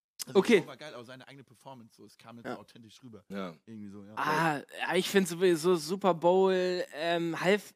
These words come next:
Speaker 2: Halftime-Shows sowieso immer schwierig, weil das ja so dieses, äh, diesen Flair von Konzert haben soll, aber im Endeffekt ist es ja nur auf dem Footballfeld
Speaker 4: Ja.
Speaker 2: irgendwie so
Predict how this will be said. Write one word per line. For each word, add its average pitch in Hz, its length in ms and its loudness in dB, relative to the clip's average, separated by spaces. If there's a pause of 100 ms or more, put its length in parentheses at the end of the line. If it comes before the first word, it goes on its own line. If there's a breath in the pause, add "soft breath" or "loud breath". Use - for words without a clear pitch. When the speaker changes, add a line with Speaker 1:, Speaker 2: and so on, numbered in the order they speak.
Speaker 2:
Halftime-Shows 190 800 2
sowieso 196 240 2
immer 254 180 6
schwierig, 240 640 2
weil 214 260 6
das 208 200 0
ja 202 260 4 (260 soft breath)
so 175 80 -4
dieses, 165 440 -4 (100)
äh, - 480 -14 (120)
diesen 156 220 -2
Flair 190 320 4
von 180 220 0
Konzert 180 640 0
haben 247 260 2
soll, 254 280 0 (180 loud breath)
aber 165 140 0
im 160 100 0
Endeffekt 196 360 0
ist 190 140 0
es 175 100 -4
ja 175 260 6
nur 196 580 4 (680)
auf 170 180 2
dem 180 120 -2
Footballfeld 180 920 4
Speaker 4:
Ja. 202 160 -2
Speaker 2:
irgendwie 170 340 2
so 156 200 2